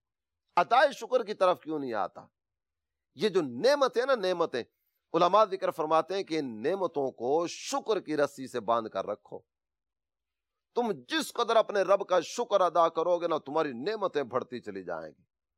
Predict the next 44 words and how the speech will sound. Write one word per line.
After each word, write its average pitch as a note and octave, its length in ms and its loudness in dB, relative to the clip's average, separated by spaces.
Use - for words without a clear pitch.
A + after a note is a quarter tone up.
اور C#3+ 100 4
یہ C#3 220 -2
بھی F3+ 140 -6
یاد D#3+ 160 4
رکھیے C#3 500 -4
گا، F#2 140 -12
اللہ F3 320 4
تعالی G3+ 280 4
جل G#3 180 0
جلالہ F3 400 2
کی E3 100 -14
طرف D#3+ 300 0
سے D3 120 -2
لگاتار F#3 1120 4
بندے E3+ 340 2
پر C#3+ 160 0
رحمتیں C3+ 420 -2
نازل A2+ 300 0
ہو G#2 140 -4
رہی G2+ 100 -10
ہوتی G2 240 -12
ہیں، G#2 80 -8
بندہ E3 260 0
اللہ D#3+ 220 4
کی C#3 60 -16
نعمتوں D3 380 -6
سے A#2+ 100 -10
لطف B2+ 260 -10
اندوز G#2+ 320 -6
ہو F#2 160 -10
رہا F2 60 -8
ہوتا E2+ 300 -12
ہے۔ - 40 -20
لیکن D#3+ 480 -2
جس C#4+ 280 -6
دن C#4 260 -6
یہ A#3 140 2
ناشکری F#3+ 520 -2
کی E3+ 140 -4
راہ E3+ 140 4
کو D#3+ 120 -4
اپناتا D3+ 480 0
ہے C#3+ 60 -4
نا، D3+ 80 -12